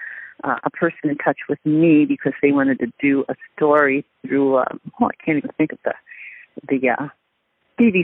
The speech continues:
show they wanted to run it on. And so they called us and flew us out there, and we did a lot of searching out there and just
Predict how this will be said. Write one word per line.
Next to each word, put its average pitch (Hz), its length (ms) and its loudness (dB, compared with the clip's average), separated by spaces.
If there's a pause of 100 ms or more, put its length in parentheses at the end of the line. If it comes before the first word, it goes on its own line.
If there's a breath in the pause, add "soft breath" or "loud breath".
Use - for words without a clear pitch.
(120)
show 143 120 4
they 131 120 0
wanted 123 260 -4
to 120 80 -4
run 120 220 0
it 127 100 0
on. 120 260 0 (840 loud breath)
And 156 120 -2
so 170 120 2
they 151 80 4
called 156 360 2
us 180 320 2 (520)
and 262 520 -6 (540)
flew 151 260 2
us 170 140 4 (100)
out 135 300 -6
there, 135 520 0
and 127 540 -4 (520 loud breath)
we 151 140 0
did 139 140 0
a 127 60 2
lot 120 200 -2
of 113 80 -4 (120)
searching 135 360 0
out 127 220 2
there 127 220 2
and 139 140 -4 (400)
just - 140 -8